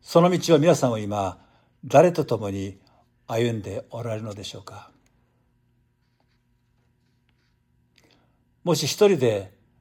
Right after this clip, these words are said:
抱えていると感じているならば、今日の御言葉は、「その道を私と共に歩め」という主の招きだと思ってください。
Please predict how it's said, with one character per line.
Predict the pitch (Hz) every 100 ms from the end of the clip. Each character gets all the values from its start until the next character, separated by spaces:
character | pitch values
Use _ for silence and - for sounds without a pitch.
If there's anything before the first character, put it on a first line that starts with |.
| _ _ _ _ _ _ _ -
抱 | 110 160 156
え |
て | 113
い |
る | 90
と | -
感 | - 104
じ | 101
て | 107
い |
る | 95
な | 98
ら | 98
ば、 | 104 95 - _ _ _ _ _ _ _ _ _ -
今 | 170 147
日 | 107
の | 101
御 |
言 | 104 101
葉 | 95
は、 | 110 139 _ _ _ _ _ _ _ _ _ _ _ _ _ _ _ -
「そ | - 156
の | 165
道 | 160 - 135 120
を | 117 110 - _ _ -
私 | 117 123 170 -
と | 151
共 | 147 135
に | 127
歩 | 117 131
め」 | 127 117 - _ _ _ _ _ -
と | 107
い | 98 95
う | 98 _ _ _ _ _
主 | - -
の | 131 104
招 | 104 123 123
き |
だ | 127 123
と | 104 120 -
思 | 120 104
っ |
て | 104
く | -
だ | -
さ | - 107
い。 | 117